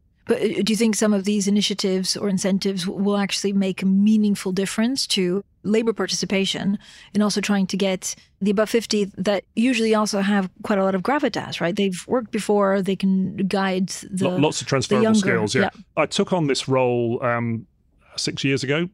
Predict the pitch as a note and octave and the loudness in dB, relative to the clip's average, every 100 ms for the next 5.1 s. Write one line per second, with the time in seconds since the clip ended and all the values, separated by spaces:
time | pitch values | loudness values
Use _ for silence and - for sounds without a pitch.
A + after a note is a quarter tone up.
0 | _ B2+ A#2+ B2 A#2 - B2+ - - D3 | _ 0 0 0 -2 -4 -6 -2 0 2
1 | C3 A#2+ A#2+ B2+ C3+ C3 B2 A#2+ A#2 A#2 | 2 0 0 0 0 0 0 0 0 -2
2 | A2 - A#2 A#2+ G#2+ A2 A2 G2+ F#2+ - | -2 -4 -4 -2 -2 -2 0 0 -2 -4
3 | - A#2+ A2 A2 A#2 A2+ - B2 A#2+ - | -6 -4 -2 -2 -2 -2 0 -2 -2 0
4 | A#2+ A2 A2 G#2 - - A2 G#2+ G#2+ G2+ | 0 0 0 -2 -4 -6 -2 0 0 -2